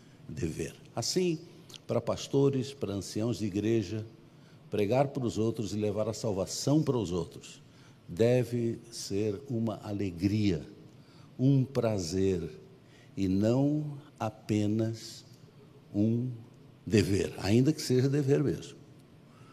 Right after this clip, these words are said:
Paulo diz, "Eu sou devedor", mas teve um dia na vida que ele disse assim, "Completei a carreira", quer dizer, Deus me deu um encargo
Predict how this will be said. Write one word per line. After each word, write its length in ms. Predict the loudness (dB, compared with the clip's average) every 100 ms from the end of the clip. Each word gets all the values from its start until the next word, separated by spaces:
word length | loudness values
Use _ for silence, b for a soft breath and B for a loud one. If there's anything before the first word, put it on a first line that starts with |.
| b b b
Paulo 280 | 12 12 12
diz, 180 | 6 8
"Eu 100 | 8
sou 180 | 8 8
devedor", 460 | 8 8 10 10
mas 160 | 10 10
teve 200 | 10 10
um 100 | 8
dia 180 | 10 10
na 160 | 10
vida 520 | 8 8 6 4 0 -6 -18 -20 b b b b
que 80 | 8
ele 120 | 10
disse 260 | 8 8
assim, 600 | 6 6 6 8 6 2 -4 B B B
"Completei 960 | 2 4 8 6 6 6 6 4 0 -8 -16 -20 -20 -20 b b b b
a 80 | -8
carreira", 640 | 2 4 8 8 8 6
quer 160 | 0 -2
dizer, 320 | 0 2 2
Deus 320 | 4 10 10
me 120 | 12 12
deu 240 | 12 12
um 120 | 12
encargo 680 | 12 10 8 8 6 2